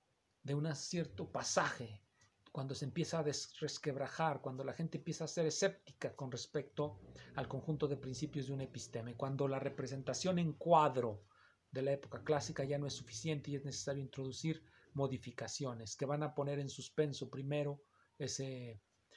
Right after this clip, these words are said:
antiguo saber, esa forma de ver el mundo, hasta que la rompen totalmente y son nuevos y otros los principios, otra la propuesta epistemológica.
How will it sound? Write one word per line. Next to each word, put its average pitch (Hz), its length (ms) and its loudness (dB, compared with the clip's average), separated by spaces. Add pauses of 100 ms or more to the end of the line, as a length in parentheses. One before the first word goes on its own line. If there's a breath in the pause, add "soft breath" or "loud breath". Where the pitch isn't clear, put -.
(140 soft breath)
antiguo 135 420 0
saber, 147 420 6
esa 135 200 -4
forma 135 280 0
de 131 80 -4
ver 139 160 0
el 139 100 -2
mundo, 170 480 4 (420)
hasta - 240 -6
que 127 120 -6
la 120 140 -6 (160)
rompen 139 340 4
totalmente 165 640 2
y 147 80 2
son 147 200 -2
nuevos 147 440 2
y 156 80 2
otros 185 300 2
los - 140 -6
principios, 120 580 -6
otra 165 240 2
la 131 180 2
propuesta 123 520 0
epistemológica. - 840 -8